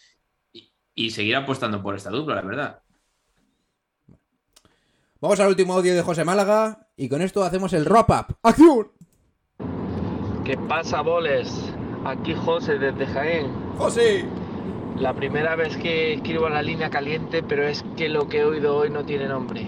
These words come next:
Speaker 2: Oh.
Speaker 3: Esto es un audio para Sergio Ochoa.
Speaker 2: Bien.
Speaker 3: Malik Monk, mejor que Jordan Clarkson.
Speaker 2: Es que eso es una locura, eh.
Speaker 3: A ver, luego decimos de Luis,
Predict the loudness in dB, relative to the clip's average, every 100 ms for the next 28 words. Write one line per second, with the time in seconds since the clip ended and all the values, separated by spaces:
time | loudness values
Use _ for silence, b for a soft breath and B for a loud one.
0 | -8 -8 -8 -10 -10 -10 -10 -12 -12 -12
1 | -10 -10 -8 -6 -4 -4 -4 -4 -2 -4
2 | -4 -4 -4 -6 -6 -6 -4 -2 -2 -2
3 | -10 -14 -12 -6 -2 0 -2 -4 -10 -12
4 | -12 -14 -14 -10 -4 -2 0 -2 -6 -8
5 | -8 -2 0 -2 -6 -14 -14 -12 -14 -14
6 | -14 -14 -16 -14 -14 -12 -12 -12 -10 -6
7 | -4 -4 -2 -4 -2 -2 -2 -2 -4 -6
8 | -6 -6 -6 -8 -10 -10 -12 -10 -8 -6
9 | -6 -4 -4 -4 -2 -2 -2 -4 -6 -8
10 | -8 -8 -10 -10 -8 -2 -2 -4 -10 -12
11 | -14 -14 -14 -14 -14 -12 -12 -12 -10 -2
12 | 0 0 -2 -2 -2 0 -2 -2 0 0
13 | -2